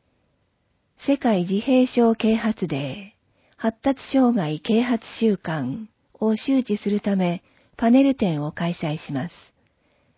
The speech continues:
期間中は、歩み橋を青色にライトアップします。期間、四月一日金曜から八日金曜。土曜の午後と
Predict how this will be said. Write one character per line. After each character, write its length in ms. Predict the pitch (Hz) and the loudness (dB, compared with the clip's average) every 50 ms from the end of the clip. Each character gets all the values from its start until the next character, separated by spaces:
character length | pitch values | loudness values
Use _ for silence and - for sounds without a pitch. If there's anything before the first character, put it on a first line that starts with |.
| _ _ - | _ _ -20
期 140 | - - | -12 -4
間 240 | - 247 247 240 233 | 0 2 2 2 2
中 260 | - - 226 220 208 | 2 2 0 2 2
は、 260 | 202 202 202 196 196 - _ _ _ _ _ - | 2 2 0 0 -2 -8 _ _ _ _ _ -2
歩 220 | 208 220 233 254 | 2 4 6 6
み 140 | 247 262 269 - 247 233 - - | 6 4 4 2 -2 -4 -2 0
橋 180 | 196 190 180 | 0 2 2
を 140 | 175 - - | 2 0 0
青 200 | 185 196 220 240 | 0 0 2 4
色 180 | 240 233 226 226 | 4 4 4 4
に 160 | 214 208 190 | 2 2 2
ラ 160 | 185 196 214 | 0 0 0
イ 60 | 226 | 0
ト 120 | - 220 214 | 0 -2 -4
ア 40 | |
ッ 40 | 214 | -4
プ 160 | - - 170 | -4 -6 -8
し 160 | 160 - - 135 | -8 -6 -6 -6
ま 160 | 139 131 170 | -4 -6 -8
す。 60 | - - - - _ _ _ _ _ _ _ _ _ _ _ _ _ _ _ _ _ _ _ _ _ _ _ _ - | -10 -16 -20 -20 _ _ _ _ _ _ _ _ _ _ _ _ _ _ _ _ _ _ _ _ _ _ _ _ -20
期 140 | - - - | -18 -14 -8
間、 380 | - 240 214 175 139 101 - - _ _ _ _ _ _ _ _ _ - - | -4 -2 -2 -2 -4 -6 -10 -12 _ _ _ _ _ _ _ _ _ -8 -2
四 60 | - 220 | 0 2
月 200 | 247 269 262 - - - - 240 | 4 4 2 0 -6 -6 0 0
一 120 | 233 226 | 0 2
日 140 | - 226 220 - - - | 2 0 -2 -2 -4 -10
金 260 | - - 233 240 240 240 | -2 2 4 6 6 6
曜 200 | 240 226 196 180 | 6 4 2 0
か 140 | - 160 | -2 -4
ら 220 | 147 139 139 165 - _ _ _ _ _ _ _ - | -4 -4 -4 -6 -8 _ _ _ _ _ _ _ 0
八 240 | 196 208 226 240 240 | 2 4 4 2 2
日 240 | - 220 202 202 | 0 -2 -2 -2
金 340 | - - - 185 190 190 185 | -4 -4 -2 0 0 2 2
曜。 400 | 180 180 156 143 147 - - - _ _ _ _ _ _ _ _ _ _ _ _ _ _ _ _ _ - | 2 0 -2 -2 -4 -6 -10 -14 _ _ _ _ _ _ _ _ _ _ _ _ _ _ _ _ _ 0
土 180 | 190 220 226 233 | 2 4 6 6
曜 220 | 247 262 262 254 | 6 6 6 6
の 140 | 240 240 240 | 6 4 4
午 160 | 220 240 240 | 4 4 4
後 140 | 220 208 202 | 4 2 0
と 320 | - - 160 143 - - | 0 -2 -2 -2 -4 -6